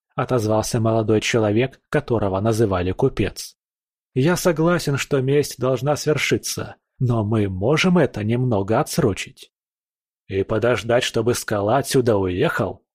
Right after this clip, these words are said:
Ну уж нет. Надо ловить момент и ловить его сейчас». «Хорошо».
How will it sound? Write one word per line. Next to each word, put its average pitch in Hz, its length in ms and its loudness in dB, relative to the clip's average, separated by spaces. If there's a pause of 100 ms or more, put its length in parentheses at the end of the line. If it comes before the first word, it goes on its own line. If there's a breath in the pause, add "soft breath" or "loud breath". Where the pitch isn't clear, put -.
(240)
Ну 117 200 2
уж 113 200 2
нет. 98 320 -4 (340)
Надо 117 340 2
ловить 113 360 2
момент 113 560 0
и 120 100 -2
ловить 107 360 0
его 113 180 2
сейчас». - 840 0 (520)
«Хорошо». 120 920 -2